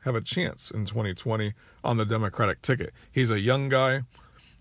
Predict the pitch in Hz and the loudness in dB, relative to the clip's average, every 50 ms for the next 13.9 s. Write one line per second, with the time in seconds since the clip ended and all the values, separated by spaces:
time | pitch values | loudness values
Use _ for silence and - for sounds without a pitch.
0 | 170 - 180 180 175 170 156 139 131 127 - - - 123 - - 139 143 139 147 | -2 0 0 2 4 4 4 4 2 0 -2 -2 -2 -2 0 2 2 4 4 4
1 | 151 139 127 - - - - - - - - - - - 147 131 127 127 - 123 | 4 2 -2 -6 -10 -20 -20 -20 -20 -20 -12 -10 -2 2 2 2 2 2 2 2
2 | 123 123 123 123 120 110 - - - - - - - - - - _ _ - _ | 4 4 2 2 2 2 2 0 -2 -4 -12 -20 -20 -20 -20 -20 _ _ -20 _
3 | _ - _ - _ _ - - - - - - - - _ - 120 131 131 - | _ -20 _ -20 _ _ -20 -20 -20 -20 -20 -20 -20 -20 _ 2 2 2 4 2
4 | - - 127 117 120 113 113 104 98 98 107 110 104 101 101 98 101 101 104 120 | 2 4 6 6 6 4 2 0 0 -2 0 2 2 2 2 2 0 -2 0 0
5 | 117 107 - - - 101 98 98 95 107 104 - 104 101 104 98 92 87 85 71 | 0 0 0 0 0 0 0 2 2 2 2 2 0 -2 0 0 0 -2 -2 -6
6 | 101 101 - - 107 101 101 98 104 - 113 113 110 110 107 101 92 110 107 104 | -6 -6 -4 -2 -2 -2 -2 -2 -4 -2 -2 -2 0 0 0 -2 0 0 -2 -2
7 | 101 92 95 92 92 98 107 98 87 80 69 - - - - - - - - 107 | -2 -2 -2 -2 -2 -2 -2 -2 -2 -2 -4 -8 -10 -14 -20 -20 -20 -8 -2 0
8 | 104 104 101 101 98 101 113 - - 110 104 95 107 113 113 101 - 110 98 95 | 0 2 0 0 -2 -6 -6 -6 -4 -4 0 2 2 2 2 0 2 0 2 2
9 | - - 98 95 - - - - - - - - - 101 - - - - 113 107 | 2 0 0 -2 -2 -6 -8 -10 -8 -6 -4 0 0 2 2 4 2 2 2 2
10 | 104 104 107 - 101 101 101 101 92 92 - - - 98 - 85 85 85 - - | 0 0 0 0 0 2 2 2 0 -2 -2 -2 -2 -2 0 -2 -4 -4 -2 -2
11 | 101 87 87 - - - - - - 107 104 104 107 104 104 101 95 98 120 - | -2 -2 -4 -6 -12 -20 -6 0 2 2 2 2 2 2 0 0 -2 -4 -6 -10
12 | - - - 123 110 101 98 87 85 85 85 - - - 165 160 160 151 139 127 | -14 -2 2 4 4 4 4 2 2 0 0 -2 0 2 4 4 4 4 4 2
13 | 123 123 123 117 107 - - 95 92 92 90 - - 87 87 87 90 | 2 4 2 2 0 0 -2 0 0 0 0 0 -2 -4 -4 -4 -6